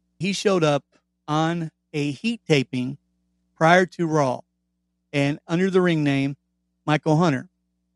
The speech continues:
His debut match, he was defeated by Rodney Mack. He appeared on, uh, he appeared right after that in July. I'm sorry, two months later in July. And he was teamed up with Chris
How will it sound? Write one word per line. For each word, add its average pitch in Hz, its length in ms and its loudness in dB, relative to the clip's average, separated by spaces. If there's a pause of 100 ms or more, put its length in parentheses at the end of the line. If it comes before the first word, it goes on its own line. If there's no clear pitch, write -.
(120)
His 143 180 -2
debut 180 400 4
match, 156 540 -2 (720)
he 180 120 0
was 151 340 4
defeated 170 680 0 (180)
by 143 120 -2
Rodney 147 320 2
Mack. 156 260 -2 (100)
He 160 120 4
appeared 180 400 4
on, 165 480 4 (100)
uh, 147 400 2 (720)
he 170 140 2
appeared 160 320 4
right 165 180 4
after 147 280 0
that 135 260 -6 (580)
in 143 160 0
July. 139 560 -2 (100)
I'm 151 280 -6
sorry, 139 320 0
two 175 140 -2
months 151 200 0
later 160 220 2
in 139 80 0
July. 127 500 -6
And 165 220 -2
he 165 180 -2
was 151 180 -2
teamed 190 320 -4
up 165 220 0
with 151 220 -8
Chris - 480 -2